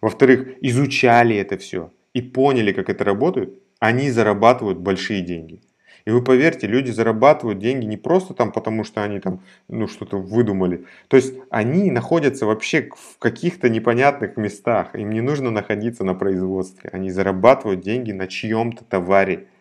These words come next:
услуге. И на нашем канале, опять же, вы можете посмотреть, там есть ссылки на мерч, да?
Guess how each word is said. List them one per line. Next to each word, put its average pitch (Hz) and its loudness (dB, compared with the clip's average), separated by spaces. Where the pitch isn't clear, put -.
услуге. 110 0
И 98 -2
на 101 0
нашем 107 0
канале, 151 2
опять 104 0
же, 98 -6
вы 101 -2
можете 101 -4
посмотреть, 117 -2
там 104 -4
есть 98 -2
ссылки 160 -2
на 101 -4
мерч, 101 -4
да? 117 -4